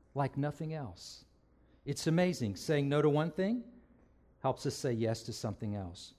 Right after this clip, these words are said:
And look at this quote right here. "Ultimately, we fast simply because we want God more than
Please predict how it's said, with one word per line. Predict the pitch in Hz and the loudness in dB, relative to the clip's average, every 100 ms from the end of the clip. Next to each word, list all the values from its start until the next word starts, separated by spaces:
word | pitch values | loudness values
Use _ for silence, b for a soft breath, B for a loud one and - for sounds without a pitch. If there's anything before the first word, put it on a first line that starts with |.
| _ _ b b b b | _ _ b b b b
And | 151 | 4
look | 202 | 6
at | 214 214 | 6 6
this | 190 | 2
quote | - 180 151 | 4 2 4
right | 151 139 | 4 4
here. | 135 147 | 4 8
"Ultimately, | 202 208 185 135 123 120 139 - - b b b b | 8 8 4 4 2 2 0 -8 -20 b b b b
we | 143 180 | 4 4
fast | - 196 170 160 | 6 6 6 4
simply | - 254 254 160 | 4 6 6 2
because | 143 151 175 156 | 0 0 2 2
we | 123 165 | 2 0
want | 160 165 156 123 | 4 4 2 0
God | 120 165 196 175 160 170 151 b b b b | 6 8 8 8 8 6 -2 b b b b
more | 175 196 | 10 10
than | 156 156 | 10 6